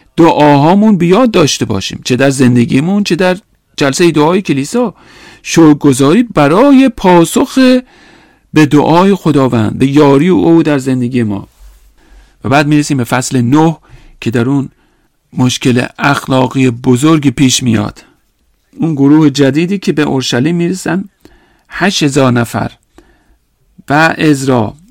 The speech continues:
همهٔ کمک و یاری و پولی که نیاز داشتن رسیده، اما چیز حیرت آوری روی می‌ده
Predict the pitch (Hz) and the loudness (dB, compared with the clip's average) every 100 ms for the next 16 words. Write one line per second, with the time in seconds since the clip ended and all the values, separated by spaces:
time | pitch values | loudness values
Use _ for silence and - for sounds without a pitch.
0 | _ _ _ _ _ _ _ - 139 165 | _ _ _ _ _ _ _ -8 -2 0
1 | 196 202 - 147 170 175 165 151 139 135 | 0 -2 -2 0 2 0 0 0 0 0
2 | 135 170 160 - - 247 214 160 139 - | -2 -2 -4 -4 -2 -2 0 -2 -2 -6
3 | _ _ _ _ _ _ - - 135 165 | _ _ _ _ _ _ -20 -6 0 4
4 | 185 170 170 160 - 165 160 131 - 120 | 4 2 0 0 0 0 2 0 -2 -4
5 | 107 98 - _ - 135 139 135 - 131 | -6 -8 -12 _ -10 -6 -2 -4 -4 -2
6 | 147 143 - _ _ _ _ _ _ _ | 0 0 -4 _ _ _ _ _ _ _
7 | _ - 131 127 123 135 120 151 143 135 | _ -2 0 0 0 -2 0 2 2 2
8 | 120 113 101 98 101 | 4 2 0 -6 -8